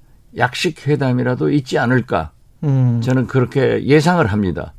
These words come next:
Speaker 2: 깜짝 약식
Speaker 1: 예,
Speaker 2: 회담이라도.
Speaker 1: 깜짝 약식 회담이 되죠.
Speaker 2: 우리가 뭘 줘야 됩니까? 지금 상황이?
Speaker 1: 아, 뭐 지금 현재로서는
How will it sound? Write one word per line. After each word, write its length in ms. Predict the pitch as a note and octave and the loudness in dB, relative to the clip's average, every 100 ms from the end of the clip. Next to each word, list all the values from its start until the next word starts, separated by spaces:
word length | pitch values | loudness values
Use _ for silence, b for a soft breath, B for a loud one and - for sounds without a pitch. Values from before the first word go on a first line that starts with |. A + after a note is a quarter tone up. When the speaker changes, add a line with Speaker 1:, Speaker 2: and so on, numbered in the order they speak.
| - - | -12 -2
Speaker 2:
깜짝 440 | E3 D3+ E3+ C3 | 0 2 2 4
약식 340 | A#2+ - - | 2 0 -4
Speaker 1:
예, 100 | G#2+ | 2
Speaker 2:
회담이라도. 280 | - B2+ B2+ | 4 4 2
Speaker 1:
깜짝 260 | A2 C#3 A2+ | 2 2 2
약식 360 | G#2 - - | 0 -2 -4
회담이 420 | G2+ G#2 F#2+ F2 E2 | 0 0 0 0 2
되죠. 140 | C#3 | 4
Speaker 2:
우리가 300 | F3 F#3 F3 | 4 4 4
뭘 200 | B2+ D3 | 4 4
줘야 280 | - D#3+ F#3 | 4 4 4
됩니까? 360 | F3 B2+ - | 2 -2 -4
지금 240 | D#3+ - C3 | -6 -2 -2
상황이? 300 | D3 D3+ B2+ | 0 0 0
Speaker 1:
아, 100 | D3 | 2
뭐 420 | D3+ D#3 D3+ C3 | 4 6 6 2
지금 600 | - D3+ G#3 A#3+ F#3+ D3+ | 0 2 6 6 4 2
현재로서는 1600 | A2+ D3+ C#3+ C3 A2+ - A2 F#2+ F#2 F2 F2 F2+ F#2+ B2 A2+ | 0 0 0 2 0 0 -4 -2 -2 -4 -6 -6 -4 -2 -2